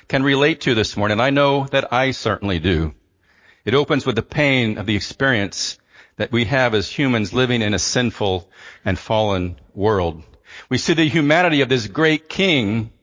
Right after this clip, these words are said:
a man who was like us in many ways as well.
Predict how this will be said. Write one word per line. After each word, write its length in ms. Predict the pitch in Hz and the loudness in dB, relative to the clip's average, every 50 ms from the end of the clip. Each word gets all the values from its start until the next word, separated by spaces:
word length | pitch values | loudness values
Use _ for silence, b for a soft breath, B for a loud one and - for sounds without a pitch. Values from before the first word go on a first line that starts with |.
| _ B B B B B B B | _ B B B B B B B
a 80 | 110 104 | -6 -2
man 460 | 110 127 143 151 143 131 123 113 110 | 0 2 2 2 2 2 0 0 -2
who 160 | 104 135 123 | -2 -2 0
was 200 | 117 117 107 - | 0 0 0 0
like 240 | 127 127 127 120 - | -2 -2 -2 -2 -2
us 520 | - 147 143 113 101 - - - - - - - | -2 0 0 0 -2 -4 -8 -14 -16 -16 -6 -4
in 180 | 113 107 110 | -2 0 2
many 180 | 117 117 110 110 | 2 2 2 2
ways 380 | 107 107 110 107 101 95 90 | 2 2 2 2 0 0 -2
as 180 | 98 90 85 - | -2 -4 -4 -2
well. 400 | 85 87 85 80 80 76 76 | -2 0 0 0 -2 -4 -8